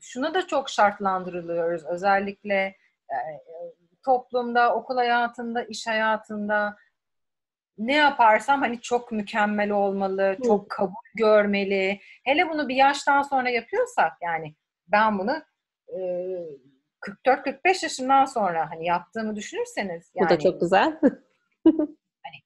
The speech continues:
Speaker 1: koskoca bir kadın, bir şirketin genel müdürü olma seviyesinde. Şimdi öyle şartlandırmalarımız var. Hayata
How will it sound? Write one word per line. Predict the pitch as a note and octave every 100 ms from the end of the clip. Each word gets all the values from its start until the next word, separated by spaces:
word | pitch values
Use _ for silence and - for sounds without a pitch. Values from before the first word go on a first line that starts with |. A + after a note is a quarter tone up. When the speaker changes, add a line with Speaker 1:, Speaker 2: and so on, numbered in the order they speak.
| _
Speaker 1:
koskoca | - B3 A3 - F3+ B3 B3+
bir | A#3+
kadın, | A3+ A#3 A3+ F#3+ D3+ _ -
bir | G#3+ G3
şirketin | - G3 - D#3+ A3+ A#3+
genel | A3+ C#4+ E4
müdürü | C#4 A#3 G3+
olma | G3+ F3+ F3+ F3
seviyesinde. | - F#3 E3+ E3 D#3+ D#3 D3
Şimdi | - F3+ -
öyle | B3+ E4
şartlandırmalarımız | C#4+ A3 A3+ A#3+ A#3 A3+ A3 A3 A3 A3 A3 G3
var. | E3+ D#3 - - _ -
Hayata | A3 A#3 A#3+ B3 C#4 C4 B3